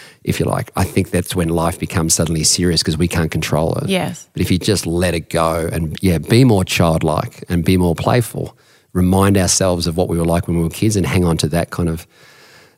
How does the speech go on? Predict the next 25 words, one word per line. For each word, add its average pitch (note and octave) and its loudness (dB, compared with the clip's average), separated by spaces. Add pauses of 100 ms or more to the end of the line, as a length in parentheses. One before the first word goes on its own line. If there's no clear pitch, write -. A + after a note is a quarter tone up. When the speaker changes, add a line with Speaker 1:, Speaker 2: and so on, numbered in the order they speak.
Speaker 1:
those F2+ 2
qualities, A2 4
if B2+ -4
you - 2
like. C#3+ -2
Yeah, F2 0
I - -2
think F2 0
that's, F2+ -2
that's - -2
the F#2+ 0
superpower F2+ 2
to F2 2
becoming F#2 2
adults E2 2
and E2 2
trying F2+ 2
to E2+ 0
fit F#2+ 2
into F2 -2
someone F2 2
else's F2 2
ideal. F2+ 0 (320)
Speaker 2:
We A#3+ 2
spoke A#3+ 0